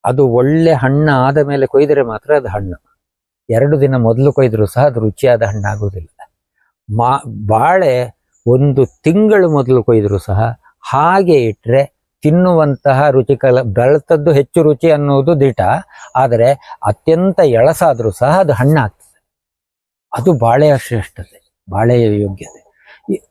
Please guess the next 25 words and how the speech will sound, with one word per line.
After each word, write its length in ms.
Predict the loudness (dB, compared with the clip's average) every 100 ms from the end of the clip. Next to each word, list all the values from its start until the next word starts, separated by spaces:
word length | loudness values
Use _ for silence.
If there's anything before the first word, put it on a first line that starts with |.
| -4
ಪ್ರಕೃತಿ 580 | 0 0 0 0 -2 -4 _ _ _ -2
ಮನುಷ್ಯನಿಗೆ 920 | 0 2 2 0 -2 -2 0 0 2 0
ಅತ್ಯಂತ 760 | 0 -6 _ 0 0 0 0
ಜೀವನ 600 | 0 2 2 4 2 0
ಸುಲಭವಾಗಲಿ, 920 | -2 0 2 2 2 4 2 2 2 2
ಸರಳ 340 | 2 2 4
ಆಗಲಿ 380 | 2 2 2 2
ಅಂತ 160 | 2
ಹೇಳಿಯೇ 300 | 2 4 2
ಬಾಳೆಹಣ್ಣಿನಂಥದ್ದನ್ನೂ 1300 | 2 2 2 2 0 0 0 0 0 0 0 0 0
ಕೊಟ್ಟಿದೆ. 480 | 0 0 0 2 2 0 -8 -18 -4
ಮಾವಿನ 280 | 0 2 2
ಹಣ್ಣು, 160 | 2 2
ನೇರಳೆ 360 | 2 4 4
ಹಣ್ಣಂತ 480 | 2 0 -4 -4 0 0
ಸ್ವಲ್ಪ 280 | 2 -2
ಕಷ್ಟದ 400 | 0 -2 0 0
ಹಣ್ಣುಗಳನ್ನೂ 600 | 2 2 2 2 2 0 0
ಕೊಟ್ಟಿದೆ. 460 | 0 -2 -6 -8 _ _ _ _ _ _ _ _ _ _ -20 -4
ಬಾಳೆಗೆ 360 | 0 2 2 2
ನೀರು 300 | 2 2 2
ಬೇಕು, 340 | 0 0 -2 -4 _ _ -2
ನೇರಳೆಗೆ 360 | 0 2 2 2
ನೀರೇ 360 | 2 2 2
ಬೇಡ, 220 | 0 -4